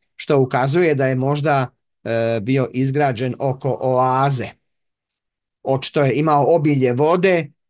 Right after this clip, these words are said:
i mnogo kultiviranih vrtova sa mirisnim cvijećem, grvljem i drvećem. Nije to bio veliki grad, ali je opisan kao vrlo bogat,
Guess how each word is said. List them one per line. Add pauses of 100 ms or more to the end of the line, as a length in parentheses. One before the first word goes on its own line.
i
mnogo
kultiviranih
vrtova
sa
mirisnim
cvijećem,
grvljem
i
drvećem. (920)
Nije
to
bio
veliki
grad,
ali
je
opisan
kao
vrlo
bogat,